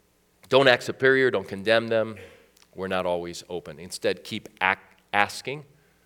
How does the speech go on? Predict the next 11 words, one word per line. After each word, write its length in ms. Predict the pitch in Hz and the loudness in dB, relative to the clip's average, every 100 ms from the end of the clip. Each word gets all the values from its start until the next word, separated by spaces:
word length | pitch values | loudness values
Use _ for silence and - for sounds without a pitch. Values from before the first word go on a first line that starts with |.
| _ _ | _ _
seeking, 720 | - - - 95 104 101 95 _ _ _ _ - | -16 -10 -8 -8 -10 -12 -14 _ _ _ _ -12
and 200 | 92 87 | -10 -8
knocking 500 | 85 85 87 78 82 _ _ _ _ _ _ | -8 -8 -14 -18 -20 _ _ _ _ _ _
in 140 | 87 76 | -16 -14
prayer. 340 | - 65 - _ _ _ _ _ _ _ _ _ _ _ _ | -12 -14 -14 _ _ _ _ _ _ _ _ _ _ _ _
Now, 180 | 87 76 71 _ - | -10 -8 -10 _ -18
again, 380 | 87 95 90 80 _ _ _ _ _ _ | -4 -2 -2 -10 _ _ _ _ _ _
as 140 | 85 | -14
a 20 | 85 | -6
parent, 400 | 107 104 104 - | -4 -2 -4 -10
there's 340 | 80 - - | -20 -20 -20